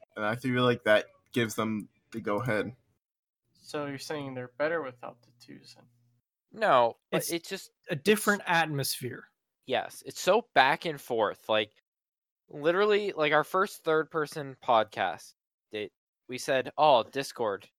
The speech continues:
Speaker 3: it's recording our data. I think it's kinda weird," or, like, you know, just ads in general. And then we went on a sixty minute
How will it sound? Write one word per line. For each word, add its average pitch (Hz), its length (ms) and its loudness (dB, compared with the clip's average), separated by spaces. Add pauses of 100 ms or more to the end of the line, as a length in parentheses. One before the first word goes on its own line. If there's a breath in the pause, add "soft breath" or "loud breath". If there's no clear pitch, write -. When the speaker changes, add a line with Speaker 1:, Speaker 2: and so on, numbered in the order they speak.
(380)
Speaker 3:
it's - 220 -8
recording 113 420 -2
our 127 80 -2
data. 135 520 2
I 131 160 2
think 110 260 -12
it's 110 140 -16
kinda 117 260 -4
weird," 120 420 -4
or, 113 220 -4
like, 117 220 0 (420)
you 123 60 -8
know, 110 100 -2
just 107 300 -10
ads 117 280 4
in 113 120 -6
general. 117 400 0 (340)
And 107 120 -14
then 131 160 -4
we 175 120 -8
went 180 280 -4
on 143 160 -2
a 113 100 -4 (300)
sixty - 680 -12
minute 131 460 -4